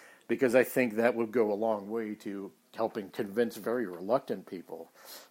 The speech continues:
to get vaccinated. Um, and you don't want people, you know, constantly getting exposed to this sort of thing.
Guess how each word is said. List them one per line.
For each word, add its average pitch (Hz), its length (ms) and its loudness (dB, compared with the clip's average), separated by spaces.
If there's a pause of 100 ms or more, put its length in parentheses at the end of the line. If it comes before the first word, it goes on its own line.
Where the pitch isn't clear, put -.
to 139 160 2
get 104 180 -2
vaccinated. 107 640 -4 (720)
Um, 104 360 -4
and 120 140 -2
you 131 80 2
don't 143 220 4
want 127 280 2
people, 104 460 -2 (380)
you 120 100 -10
know, 95 240 -10 (880)
constantly 98 760 -4 (100)
getting 98 300 -8
exposed 139 540 6
to 107 60 -2
this 92 200 -8
sort 90 180 -4
of - 60 -18
thing. 104 240 -4